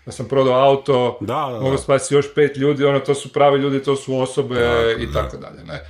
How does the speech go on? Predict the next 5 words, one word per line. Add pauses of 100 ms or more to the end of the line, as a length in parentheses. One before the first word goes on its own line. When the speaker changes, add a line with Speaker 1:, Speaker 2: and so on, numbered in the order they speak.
(360)
Speaker 1:
I
sad, (680)
moj,
e, (1160)
ono,